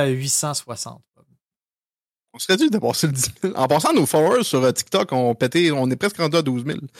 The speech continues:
Speaker 1: Ouais, je, je sais,
Speaker 2: <laughs> Ça
Speaker 1: on
Speaker 2: monte
Speaker 1: continue,
Speaker 2: seul.
Speaker 1: on continue à monter sur TikTok, mais on bouge pas sur, euh, sur, sur Twitch. Julie, euh, toi, qu'est-ce que t'as fait cette semaine ?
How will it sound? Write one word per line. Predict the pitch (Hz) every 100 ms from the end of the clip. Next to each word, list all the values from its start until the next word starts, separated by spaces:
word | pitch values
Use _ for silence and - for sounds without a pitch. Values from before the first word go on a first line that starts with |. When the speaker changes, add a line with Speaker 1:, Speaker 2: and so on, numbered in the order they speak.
| - - -
Speaker 1:
Ouais, | 185
je, | 170
je | -
sais, | - -
Speaker 2:
<laughs> |
Ça | 135 180 139
Speaker 1:
on |
Speaker 2:
monte | 208
Speaker 1:
continue, | 190 - 190
Speaker 2:
seul. | - 180 -
Speaker 1:
on | 160
continue | 139 160 170 214
à |
monter | 190 147 165
sur | 160 131
TikTok, | - - 165 156
mais |
on | 127 117
bouge | 120 117 -
pas | 131
sur, | - 120 113
euh, | 107 107 113
sur, | -
sur | - 127 117
Twitch. | - 123 - _ 175
Julie, | 156 214 320 349
euh, | 196 147
toi, | 156 254 269 165
qu'est-ce | 185
que | 214
t'as | 220
fait | 262
cette | 170
semaine ? | 165 214